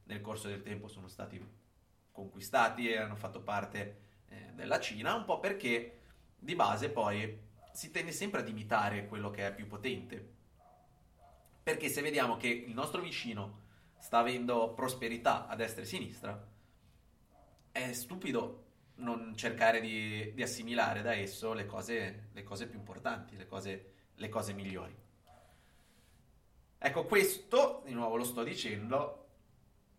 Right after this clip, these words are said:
perché, ehm, voglio che sia chiaro a tutti che quando si parla della storia del Giappone si troverà, ci troveremo spesso a,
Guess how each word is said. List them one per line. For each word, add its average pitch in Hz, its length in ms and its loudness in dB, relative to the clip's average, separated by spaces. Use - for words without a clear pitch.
perché, 160 840 2
ehm, 101 640 -10
voglio 135 240 4
che 117 100 -4
sia 147 180 4
chiaro 107 500 2
a - 100 -2
tutti 113 320 -8
che 196 400 -8
quando 113 240 4
si - 140 -8
parla 104 200 4
della 104 160 0
storia 107 260 -2
del 104 120 -4
Giappone 98 800 -6
si - 320 -6
troverà, 120 720 4
ci - 160 -12
troveremo 117 440 2
spesso 101 640 -6
a, 92 400 -4